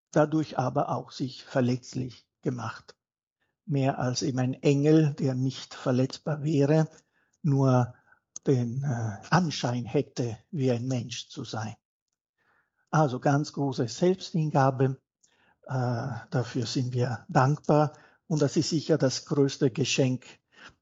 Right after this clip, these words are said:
was Gott uns hätte machen können. Das wissen wir alle. Edi Stein aber, äh, geht einen Schritt weiter, indem sie sagt, äh,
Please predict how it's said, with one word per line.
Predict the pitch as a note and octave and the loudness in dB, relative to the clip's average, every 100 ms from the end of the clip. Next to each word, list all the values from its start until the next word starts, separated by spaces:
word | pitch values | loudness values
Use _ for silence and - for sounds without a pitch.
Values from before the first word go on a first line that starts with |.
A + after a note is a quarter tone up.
| _ _ | _ _
was | - C3 - - | -2 -2 -2 -4
Gott | C3+ B2 | -4 -4
uns | D#3 B2+ - - - _ _ | -6 -8 -8 -12 -16 _ _
hätte | C#3+ - A#2 | -6 -6 0
machen | D3+ F3 E3 D#3 | 2 2 0 0
können. | D#3+ C#3 C3 C3+ _ _ _ _ _ _ _ _ | 2 2 0 -4 _ _ _ _ _ _ _ _
Das | - - D3+ | -6 -4 -2
wissen | F3+ F3 D#3 | -2 0 2
wir | D#3 | 2
alle. | C#3+ C#3 C3 - _ _ _ _ _ | 6 6 4 0 _ _ _ _ _
Edi | G3+ G3+ | -2 0
Stein | F3+ - D#3+ G3 G3+ F#3+ - - - _ | -2 2 2 4 2 0 -4 -18 -20 _
aber, | D3+ E3 F#3 G#3 G3 - _ _ _ - _ _ - | 2 2 4 4 4 -2 _ _ _ -20 _ _ -4
äh, | D3+ C#3+ C3 - - G3+ | 0 2 0 -6 -18 -2
geht | E3+ F#3+ F#3+ - | 2 2 0 -6
einen | C#3+ C3 A2 | -4 -4 -6
Schritt | A2 - A2+ A#2+ | -4 -4 -2 -2
weiter, | G#2 C3+ - D4 D4+ _ _ _ _ _ _ _ _ _ _ _ _ _ _ | -2 -2 0 -2 -4 _ _ _ _ _ _ _ _ _ _ _ _ _ _
indem | D3+ C#3 D#3+ G3+ | -4 0 2 2
sie | - E3+ | 0 0
sagt, | D3+ D#3+ D3 D3 - - | 2 4 4 2 -2 0
äh, | E3 C#3+ | 4 4